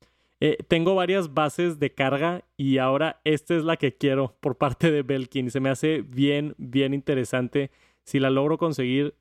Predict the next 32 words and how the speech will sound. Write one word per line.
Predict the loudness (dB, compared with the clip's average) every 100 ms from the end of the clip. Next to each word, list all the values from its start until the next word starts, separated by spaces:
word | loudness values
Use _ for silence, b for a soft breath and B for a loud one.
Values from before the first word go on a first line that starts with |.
| -6
definitivamente | -4 -2 -2 0 0 0 -2 -2
le | 0
voy | 0 0
a |
hacer | 0
una | -2 -2
reseña. | -4 -2 -2 0 -2 -6 B B B
La | 0 2
otra | 2 0 0 2
es | 2 0 -4 -4
un | -2
adaptador | 0 0 0 0 0 0
para | -2 -2
el | -4
carro, | -2 0 0 -2
¿no? | 0 0
Entonces | 0 -2 -2
aquí | 0
vemos | 0 2 0
la | -2
figura | -2 -2 2 2 2
del | 0 -2
MagSafe, | -2 -4 -4 -2 -2 -2
que | -4
es | -4
este | -2 -4
círculo | -2 0 2 2 0 -2 b b b
con | -4
un | -2
par | 0 0
de | 2
imanes | 0 0 -2 -4